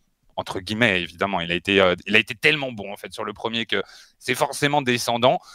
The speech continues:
Alors que Seiko, il est, euh, il est excellent. Il est vraiment excellent. J'aurais pu le mettre plus haut, à mon avis. Il, individuellement, en termes de capacité, de ce qu'il pourrait faire, à mon avis, il est plus haut.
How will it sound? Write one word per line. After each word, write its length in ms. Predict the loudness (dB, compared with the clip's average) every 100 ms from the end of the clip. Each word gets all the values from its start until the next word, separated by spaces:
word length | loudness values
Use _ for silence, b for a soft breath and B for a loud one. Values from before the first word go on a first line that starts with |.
| B 0
Alors 240 | 2 2
que 100 | 0
Seiko, 480 | -6 -8 0 0 0
il 200 | -4 -2
est, 200 | 0 4
euh, 180 | 4 4 0
il 140 | -4
est 20 |
excellent. 320 | -6 -8 -12 _ -8
Il 140 | -6
est 40 |
vraiment 280 | 0 0 0
excellent. 420 | -4 -2 0 0 B B B B
J'aurais 340 | 0 4 4 2
pu 140 | 0
le 80 | 2
mettre 200 | 0 -2
plus 220 | -8 -4
haut, 140 | -4 -2
à 120 | -2 -2
mon 180 | 0
avis. 320 | 0 0 -4 -6
Il, 460 | -4 -4 -4 -6 0
individuellement, 920 | 0 0 -2 -6 2 4 6 4 4
en 80 | 4
termes 240 | 2 2
de 180 | 2 0 b b 4
capacité, 720 | 4 4 -4 -10 -6 -2 -2
de 120 | -4
ce 80 | -10
qu'il 160 | -12 -12
pourrait 280 | -2 0 0
faire, 320 | 2 2 2 B B
à 80 | -4
mon 120 | 0
avis, 200 | -2 -2
il 80 | -4
est 80 | -6
plus 220 | -4 2
haut. 180 | 2